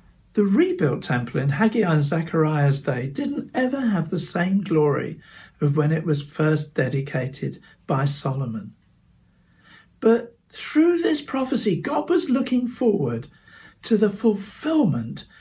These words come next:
of what the temple is. When Jesus came, he was the presence of God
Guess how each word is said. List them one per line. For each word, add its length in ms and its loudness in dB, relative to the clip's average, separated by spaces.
of 300 0
what 300 2
the 160 2
temple 600 0
is. 500 -4
When 340 2
Jesus 640 2
came, 540 -4
he 540 0
was 240 4
the 120 2
presence 800 -2
of 240 -4
God 420 -4